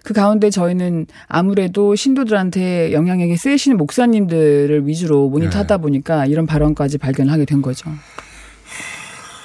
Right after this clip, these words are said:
Speaker 2: 야, 그게 댓글, 그 소위 개신교, 보수 개신교들 중심으로, 어, 가짜뉴스의 온상이라고 불리는 곳, 지금 태극기 부대,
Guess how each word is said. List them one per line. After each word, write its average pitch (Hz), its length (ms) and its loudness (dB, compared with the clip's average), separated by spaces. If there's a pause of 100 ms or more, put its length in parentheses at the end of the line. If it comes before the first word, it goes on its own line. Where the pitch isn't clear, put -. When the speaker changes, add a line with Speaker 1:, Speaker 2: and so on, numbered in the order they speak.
(420)
Speaker 2:
야, 92 460 -4 (180)
그게 143 240 0 (480)
댓글, 170 840 -2 (100)
그 147 140 -2
소위 160 480 -2 (1120)
개신교, 131 800 0 (100)
보수 123 260 -4
개신교들 107 920 -4
중심으로, 98 720 -4 (840)
어, 92 360 -4
가짜뉴스의 151 540 -2
온상이라고 120 640 0
불리는 92 360 -4
곳, 78 420 -12 (560)
지금 104 240 -6
태극기 190 380 -2
부대, 95 520 -2